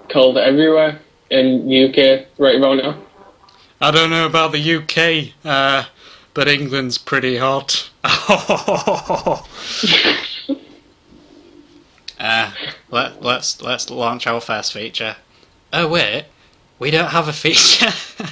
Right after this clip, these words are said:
Speaker 2: We don't have a, have a feature, do we, to launch? I don't suppose.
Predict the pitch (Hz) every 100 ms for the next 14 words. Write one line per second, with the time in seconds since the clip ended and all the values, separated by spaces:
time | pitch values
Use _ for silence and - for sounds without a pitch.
0 | - - - - - - 170 196 175 190
1 | 180 127 - - - - - 196 156 -
2 | 131 143 165 175 175 143 117 - _ -
3 | 117 113 101 110 131 139 - - 113 117
4 | 120 - - 113 127 -